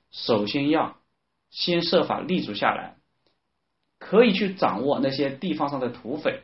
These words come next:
有把握的时候可以参加打游击，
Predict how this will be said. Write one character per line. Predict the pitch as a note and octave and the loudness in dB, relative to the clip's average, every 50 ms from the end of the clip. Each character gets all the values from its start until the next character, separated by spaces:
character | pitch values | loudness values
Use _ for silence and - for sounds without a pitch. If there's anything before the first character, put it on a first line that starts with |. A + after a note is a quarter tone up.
| _ _ _ _ _ _ _ _ - | _ _ _ _ _ _ _ _ -4
有 | - E3+ A3 | 2 2 4
把 | G3 F#3 - - B2+ | 4 4 4 4 4
握 | D3 | 4
的 | D3+ D3+ | 4 4
时 | C#3 C#3 - A#2+ | 2 0 -2 -2
候 | B2+ A#2+ G#2+ G#2 - - | 0 0 0 -2 -4 -10
可 | - - B2+ | -8 -2 -2
以 | B2 A#2 | 0 -2
参 | - - - B2+ B2 B2+ | -2 -4 -6 -6 -6 -4
加 | B2 A#2+ A#2 A#2 G#2+ A2 - - | -4 -4 -4 -6 -8 -10 -12 -18
打 | - - G#2+ | -16 -14 -10
游 | G#2 G#2 A#2+ | -8 -8 -8
击， | A#2+ B2 C#3 C#3 D3+ E3 | -6 -6 -8 -8 -10 -14